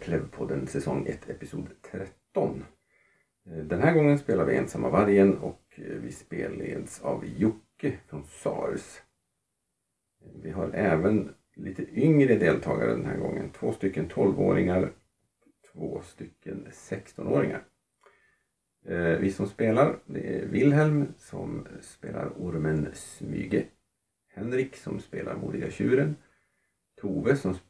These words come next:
spelar Vita Ugglan, Petter, som är Brandklinga, Veronica,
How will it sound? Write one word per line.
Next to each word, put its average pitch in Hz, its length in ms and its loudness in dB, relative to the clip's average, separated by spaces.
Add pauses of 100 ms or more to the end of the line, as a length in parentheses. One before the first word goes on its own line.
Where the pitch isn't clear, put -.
(120)
spelar - 300 -4 (220)
Vita - 380 -4
Ugglan, 113 480 2 (320)
Petter, - 640 -4 (380)
som - 280 -14
är - 320 -12 (100)
Brandklinga, 87 840 -2 (680)
Veronica, 78 680 -2